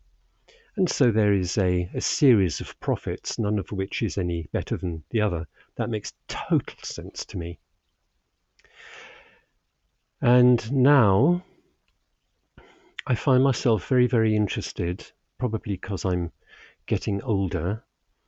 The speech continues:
and my parents are on their last lap, about what comes next. And do we live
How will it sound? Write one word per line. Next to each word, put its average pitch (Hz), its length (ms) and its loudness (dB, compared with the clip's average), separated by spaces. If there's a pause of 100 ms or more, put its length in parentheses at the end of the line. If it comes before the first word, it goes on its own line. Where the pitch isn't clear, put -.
(180)
and 98 180 -2
my 92 120 -4
parents 95 640 -6
are 90 420 -2 (200)
on 98 180 -4
their 95 140 -2
last 90 420 -4
lap, 87 300 -8 (920)
about 117 320 -4 (280)
what 120 500 -4
comes 139 420 -4
next. - 800 -6 (1700)
And 107 680 2 (220)
do 139 240 0
we 127 280 0
live 110 440 0